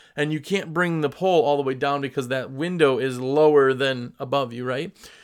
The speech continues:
So you can bring the zero all the way down. You can also fan directly on with zero. Now, I do use a zero, not religiously, but I do use one for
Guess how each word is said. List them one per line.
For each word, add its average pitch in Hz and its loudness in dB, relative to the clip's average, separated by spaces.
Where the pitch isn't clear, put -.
So 147 2
you 165 0
can 196 0
bring 160 0
the 147 -2
zero 151 2
all 135 0
the 139 -2
way 127 -2
down. 113 -10
You 147 -12
can 185 -12
also 190 -10
fan 220 -4
directly 147 -2
on 135 -4
with 123 -12
zero. 139 -2
Now, 160 -6
I 202 0
do 214 0
use 180 -2
a 151 -10
zero, 139 0
not 170 -14
religiously, 156 -4
but 135 -6
I 151 -6
do 143 -2
use 175 0
one 139 0
for 135 -2